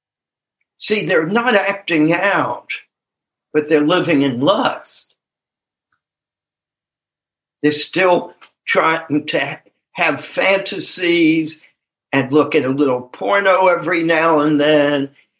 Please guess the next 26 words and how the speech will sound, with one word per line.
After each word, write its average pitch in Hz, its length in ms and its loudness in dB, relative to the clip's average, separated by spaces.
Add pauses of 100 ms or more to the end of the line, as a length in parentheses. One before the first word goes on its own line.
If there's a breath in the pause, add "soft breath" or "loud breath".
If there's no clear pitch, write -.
(140)
and 135 220 -4
touch - 420 -2
themselves 170 760 0
a 160 100 -6
little 160 340 0
now 151 380 0
and 147 220 0
then, 143 360 2 (480 soft breath)
always 196 880 0 (100)
in 190 640 -2
the 151 440 2
boundary 156 1040 0 (400)
of, 156 320 2
in - 200 -2
quote, 156 400 0
sobriety. 151 1120 -4 (1300)
But - 180 0
they 214 220 2
end 220 220 0
up 226 400 0 (140)
getting 190 320 2
to 165 120 -6
the 156 120 2
fourth 175 400 -2
step - 600 -4 (460)
drunk. 233 380 -2